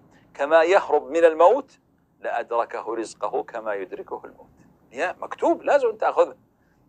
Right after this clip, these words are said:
يعني شوف القصة هذه، إبراهيم بن أدهم وضع بين يديه لحم مشوي، فجاءت قطة فخطفت لحمه وهربت، فقام وراءها وأخذ يراقبها.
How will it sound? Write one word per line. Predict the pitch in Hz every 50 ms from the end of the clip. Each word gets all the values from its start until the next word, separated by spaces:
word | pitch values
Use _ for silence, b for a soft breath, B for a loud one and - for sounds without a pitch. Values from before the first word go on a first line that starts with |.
| _ -
يعني | 92 -
شوف | - - 139 110 113
القصة | 104 - - 90 - - 92 82 85
هذه، | - -
إبراهيم | - - 104 117 143 156 139
بن | 123 -
أدهم | - - - - - 92 92 - _ B B B B B B B B
وضع | 135 175 185 180 135 120
بين | 123 120 143 143 131
يديه | 120 113 107 110 131 127 107 113
لحم | 131 - 101 101 95
مشوي، | 90 _ - - - - _ _ _ _ _ _ _ _ b b b b b -
فجاءت | 214 - - 208 202 196 151 - - - 175
قطة | 175 - - 165 147
فخطفت | - 143 - - - 180 175 - 165 - - 190 196 - - - _ _ _
لحمه | - - - - - - - _ _ _ _ -
وهربت، | 127 - - 117 - 87 - - - _ _ _ _ _ _ _ _ _ _ _ _ -
فقام | - - - 160 156 135
وراءها | 117 110 110 120 127 127 - 113 110 135
وأخذ | 139 120 104 - 127 123 - 120 - -
يراقبها. | 107 98 92 - - - _ - - - -